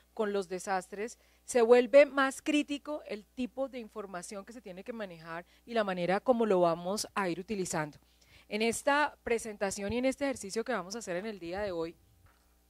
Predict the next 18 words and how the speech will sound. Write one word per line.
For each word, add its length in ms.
quiero 220
en 60
primera 260
instancia 460
destacar 400
el 140
trabajo 540
que 140
se 100
ha 60
venido 260
haciendo 380
con 200
el 120
Ministerio 640
de 160
las 180
tic. 180